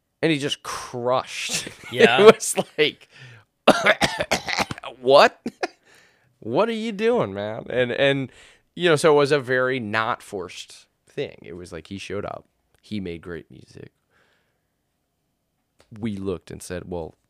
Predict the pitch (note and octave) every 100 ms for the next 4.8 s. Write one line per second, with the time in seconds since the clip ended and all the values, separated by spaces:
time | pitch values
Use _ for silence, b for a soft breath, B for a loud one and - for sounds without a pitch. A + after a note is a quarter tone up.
0 | - A2+ G2+ - F#2+ - F2 - E2+ E2+
1 | _ F2+ - F#2+ C#3+ _ _ _ - D#2+
2 | - b b b b b b - G#2 F2+
3 | - A2+ - C3+ B2+ G2 - G2 F#2 F2
4 | - F#2 E2 F2 E2 E2 -